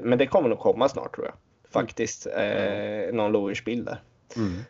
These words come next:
Speaker 1: Eh, så får vi se. Det är bara att hoppas, som sagt, att inte, eh, inte de, eh, hoppar på någon av våra hundar.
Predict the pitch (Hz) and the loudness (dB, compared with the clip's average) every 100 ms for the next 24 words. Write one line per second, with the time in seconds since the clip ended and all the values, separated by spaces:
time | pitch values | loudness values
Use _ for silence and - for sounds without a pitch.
0 | _ - 120 110 113 110 - 127 117 104 | _ -10 -6 -4 -4 -4 -2 2 4 2
1 | 98 117 110 120 139 107 95 - - 104 | 4 6 8 6 6 6 4 2 -4 -2
2 | - 127 - - 104 - 104 - _ 82 | -2 -4 -6 -6 -6 -4 -6 -6 _ 0
3 | 80 78 87 - - _ _ _ - - | 0 0 -2 -6 -18 _ _ _ -16 -16
4 | - - - _ _ 151 95 98 - - | -16 -20 -20 _ _ -12 -8 -6 -4 0
5 | 98 - 98 90 90 92 98 104 104 98 | 0 4 6 6 6 2 -2 -2 -2 -4
6 | 95 101 - 95 - 98 95 92 95 95 | -4 0 2 2 4 4 4 0 0 0
7 | 110 107 - 98 | 2 0 -2 -4